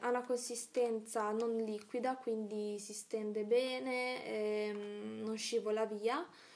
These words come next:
quindi ve lo consiglio veramente. Volevo vedere sul catalogo se c'era il prezzo scontato, ma sicuramente, comunque sì, direi di sì. Si aggira, ecco infatti, e a pagina ottantasei lo trovate a cinque euro e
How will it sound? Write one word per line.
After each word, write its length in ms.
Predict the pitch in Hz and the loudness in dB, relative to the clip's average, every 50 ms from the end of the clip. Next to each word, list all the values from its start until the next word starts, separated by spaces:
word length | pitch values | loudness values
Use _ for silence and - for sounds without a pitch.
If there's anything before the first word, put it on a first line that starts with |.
| - - - - - - - _ | -20 -20 -20 -20 -20 -20 -20 _
quindi 360 | - 269 262 277 294 330 311 | -2 0 2 6 6 6 8
ve 140 | 285 254 233 | 10 8 8
lo 160 | 240 233 233 | 8 6 4
consiglio 580 | - 247 240 233 - - - 233 220 214 233 | 4 2 2 2 0 -4 -2 -4 2 2 4
veramente. 680 | 220 226 220 220 214 208 196 196 196 196 202 - 220 - - | 4 4 2 2 0 0 -2 -2 -4 -4 -2 -2 -4 -4 -4
Volevo 300 | 220 226 254 269 277 277 | -2 0 2 2 2 2
vedere 320 | 269 269 254 277 269 262 247 | 0 0 0 2 0 0 -2
sul 140 | - 262 | -2 -4
catalogo 560 | 240 - 254 262 302 269 247 233 220 214 226 226 | -4 -4 -4 0 2 2 4 2 2 2 0 0
se 240 | 226 - - - 233 233 233 - - - - | 0 12 12 12 12 12 6 0 -6 -12 -10
c'era 260 | - - 233 226 226 | -8 -6 -4 2 2
il 100 | 220 - | 2 2
prezzo 320 | - 240 226 226 226 - 226 | 2 -2 -2 -2 -4 -8 -10
scontato, 680 | - - - 277 269 277 262 - 233 214 214 214 - 233 | -10 -8 -6 -6 -6 -6 -2 -2 -2 -2 -2 -4 -6 -8
ma 80 | 226 220 | -8 -8
sicuramente, 840 | - - 226 - - 226 226 226 226 214 202 196 196 202 202 233 233 | -8 -10 -10 -8 -4 -4 -2 -2 -2 -4 -4 -4 -6 -4 -6 -6 -4
comunque 500 | - 240 233 233 240 240 240 254 240 - - - - - - - - - | -4 -4 -2 -2 -2 -2 -2 -4 -4 -4 -8 -18 -18 -18 -18 -18 -14 -14
sì, 240 | - - - 233 214 | -12 -6 -6 -4 -2
direi 260 | 208 220 208 208 208 | -2 -2 -2 -2 -4
di 100 | 208 226 | -4 -6
sì. 340 | - - - - 220 247 294 - - - - - - - - - - - - - - - - - - _ - - - | -8 -8 -6 -6 -6 -6 -6 -8 -12 -14 -14 -14 -16 -16 -16 -18 -20 -20 -20 -20 -20 -20 -20 -20 -20 _ -20 -20 -20
Si 240 | _ - - - - | _ -12 -8 -2 0
aggira, 580 | 240 233 220 214 220 226 226 233 240 - 226 226 | 0 0 0 -4 -6 0 2 2 2 4 2 -4
ecco 260 | 226 - - - 226 | -4 -6 -6 -4 -4
infatti, 680 | 214 214 - - 427 - - - - - - 285 311 - - - - - - - - _ _ _ | -4 -4 -6 -6 -6 -6 -6 -10 -12 -6 -6 -6 -6 -6 -12 -20 -20 -20 -20 -20 -20 _ _ _
e 280 | 240 240 233 233 233 226 | 6 6 8 8 6 6
a 100 | 226 247 | 4 4
pagina 380 | 240 294 269 247 - 254 240 | 2 2 0 2 2 4 4
ottantasei 600 | 240 240 - 254 247 254 - 302 294 - 311 269 | 4 4 2 -2 -2 0 -2 0 0 2 2 2
lo 120 | 262 277 285 | 2 0 0
trovate 520 | - 311 277 254 220 214 214 - 247 233 - | 0 0 0 2 0 0 2 4 2 2 4
a 160 | - - 240 240 | 2 -4 -2 -2
cinque 500 | - - 247 233 226 233 226 - 277 233 | -4 0 2 2 2 0 2 4 4 4
euro 500 | 208 196 196 202 202 208 208 208 208 - | 6 4 2 2 2 2 0 -2 -4 -4
e 240 | - 233 226 226 | -4 -4 -4 -4